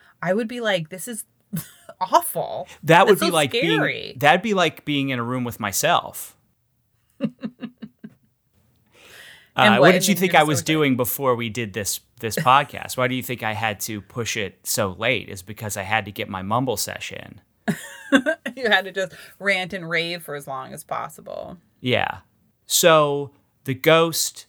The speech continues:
Speaker 2: saves him from the hanging, cuts him down, and says, "I didn't wanna save you, but Silence needs you."
Speaker 1: Mm-hmm.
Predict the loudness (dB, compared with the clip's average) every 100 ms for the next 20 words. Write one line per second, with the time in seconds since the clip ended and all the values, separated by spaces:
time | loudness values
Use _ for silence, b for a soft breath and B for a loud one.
0 | _ -6 0 6 6 4 -2 -6 -8 -4
1 | -2 0 -2 -4 -10 -14 -8 -4 -2 -2
2 | -2 -2 -2 -6 -8 -2 0 0 -4 -4
3 | -2 -4 -4 -8 -10 -16 _ _ _ _
4 | _ _ _ _ _ -2 0 -2 -2 -2
5 | -4 -8 -12 -10 -12 _ _ _ _ _
6 | _ _ _ _ 4 6 6 4 0 -8
7 | -12 -2 0 0 -2 -2 -2 -2 -4 -6
8 | -8 -10 -4 2 4 2 -2 -4 2 2
9 | 2 -2 -6 -8 -8 -10 -14 -14 -16 _
10 | _ _ _ _ -8 -4 -2 -4 -8 -18